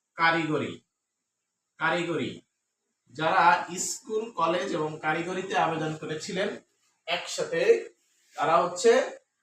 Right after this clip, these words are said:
ডিএসএইচই এবং ডিটিই সিলেক্ট করতে পারবেন। এই ধরনের প্রতিষ্ঠানে আপনাদের চাকরি হবে। যে প্রতিষ্ঠানে কলেজও আছে, কারিগরিও আছে, সেই প্রতিষ্ঠানে আপনার চাকরি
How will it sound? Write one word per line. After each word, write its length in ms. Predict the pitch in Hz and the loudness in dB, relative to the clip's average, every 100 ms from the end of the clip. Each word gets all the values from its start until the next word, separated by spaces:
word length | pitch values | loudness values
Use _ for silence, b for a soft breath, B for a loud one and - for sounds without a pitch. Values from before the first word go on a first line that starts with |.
| _ | _
ডিএসএইচই 960 | 175 190 190 180 175 170 175 175 202 240 381 151 | -10 -8 -4 -4 -4 -2 0 0 -4 -4 -4 -8
এবং 140 | 147 156 151 | -8 -8 -6
ডিটিই 480 | 170 170 170 - 160 - | -8 -6 -8 -8 -8 -8
সিলেক্ট 280 | 156 147 - | -6 -6 -8
করতে 220 | 135 139 127 | -12 -10 -6
পারবেন। 280 | 127 120 117 - _ 180 | -6 -4 -8 -10 _ -6
এই 80 | 185 180 | -4 -2
ধরনের 360 | 190 190 196 190 | -2 -2 -2 -4
প্রতিষ্ঠানে 460 | 170 175 175 180 175 156 | -8 -8 -8 -6 -4 -4
আপনাদের 300 | 165 151 151 147 | -4 -6 -6 -6
চাকরি 260 | 135 139 147 | -6 -6 -6
হবে। 160 | 95 - _ _ _ _ _ 123 | -8 -10 _ _ _ _ _ -8
যে 100 | 165 180 | -6 -6
প্রতিষ্ঠানে 580 | 180 202 - 208 202 220 247 - _ _ _ - | -6 -6 -4 -4 0 0 0 -4 _ _ _ -2
কলেজও 400 | 165 185 190 202 196 | 2 4 2 4 2
আছে, 200 | - 240 214 175 | 2 -2 -2 2
কারিগরিও 520 | 165 170 175 180 185 175 | 2 2 2 4 4 2
আছে, 240 | - 165 - - _ _ _ _ | 0 -6 -6 -10 _ _ _ _
সেই 180 | - 185 190 | -6 -4 -4
প্রতিষ্ঠানে 420 | 185 185 - 175 170 | -4 -8 -8 -4 -4
আপনার 200 | - 175 170 | -2 -4 -2
চাকরি 260 | 160 156 | -2 -2